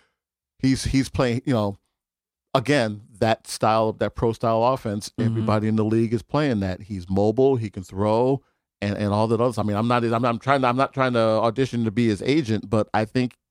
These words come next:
Speaker 1: I think he's the best quarterback coming out right now.
Speaker 2: All right. You heard it from the sports guru, New Haven's own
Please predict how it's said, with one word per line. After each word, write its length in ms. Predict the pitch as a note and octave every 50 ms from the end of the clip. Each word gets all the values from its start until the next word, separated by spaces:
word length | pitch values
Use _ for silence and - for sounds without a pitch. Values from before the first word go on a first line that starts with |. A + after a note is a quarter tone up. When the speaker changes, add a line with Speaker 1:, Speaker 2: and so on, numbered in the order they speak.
| _ _ _ _ _ _ _ _ _ _
Speaker 1:
I 100 | G#2 G#2+
think 220 | - B2+ A#2 A#2
he's 180 | G#2+ A#2+ A#2 G2+
the 80 | - G#2+
best 220 | G#2+ A2+ A2 -
quarterback 420 | - A#2+ A#2 A2+ A2 G2+ A2 A2
coming 260 | - - B2+ A#2+ A#2+ A#2
out 200 | B2+ C#3 - -
right 180 | G2 F2+ F2 -
now. 280 | F2+ D#2+ D2+ E2 - - _ _ _ _ _ _ _ _ _ _ _ _ -
Speaker 2:
All 60 | E3+
right. 380 | G3 G#3 A3 G#3+ G3+ F#3 E3 - - _ _ _ _ _ _ _ _ _ _ _ -
You 140 | C3+ D3 E3
heard 160 | F#3+ G3+ G#3
it 180 | G#3+ G#3 - _ _ _
from 160 | - F3 F3
the 80 | F3 D#3+
sports 420 | - - - G3 F#3+ F#3+ - -
guru, 460 | - - G3 G3 F#3+ F#3 F#3 F#3 F#3 F#3
New 100 | E3+ D#3
Haven's 420 | D#3+ E3 E3 E3 E3 D3+ D3 C#3 - -
own 380 | - D#3+ E3+ F3 F3 F3+ F3 F3